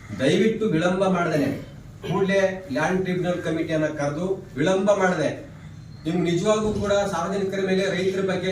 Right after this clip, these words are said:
ಕಾಳಜಿ ಇದ್ರೆ, ಭೂ ರೈತರ ಬಗ್ಗೆ ಕಾಳಜಿ ಇದ್ರೆ, ನಾವು ಕೂಡ ಇಲ್ಲಿ ಗೆದ್ದು ಬಂದು ಮತ್ತೆ ಅಧಿಕಾರ ರಚನೆ ಮಾಡ್ಬೇಕು ಅನ್ನೋ ಕಾನ್ಸೆಪ್ಟ್ ಇದ್ರೆ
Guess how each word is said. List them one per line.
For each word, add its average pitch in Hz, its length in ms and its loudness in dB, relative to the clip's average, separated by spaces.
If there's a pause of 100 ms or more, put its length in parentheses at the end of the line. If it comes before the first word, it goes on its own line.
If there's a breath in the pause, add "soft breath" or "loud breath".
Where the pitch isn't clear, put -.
ಕಾಳಜಿ 190 420 2
ಇದ್ರೆ, - 400 0 (680)
ಭೂ 185 160 0
ರೈತರ 214 340 2
ಬಗ್ಗೆ 196 360 2
ಕಾಳಜಿ 196 440 2
ಇದ್ರೆ, - 380 0 (480)
ನಾವು 202 400 2
ಕೂಡ 214 120 0
ಇಲ್ಲಿ 208 420 4
ಗೆದ್ದು 190 220 -2
ಬಂದು 185 280 2
ಮತ್ತೆ 175 280 -2
ಅಧಿಕಾರ 185 300 0
ರಚನೆ 190 260 -2
ಮಾಡ್ಬೇಕು 190 320 0
ಅನ್ನೋ 185 280 -2
ಕಾನ್ಸೆಪ್ಟ್ 185 480 -2
ಇದ್ರೆ 165 540 0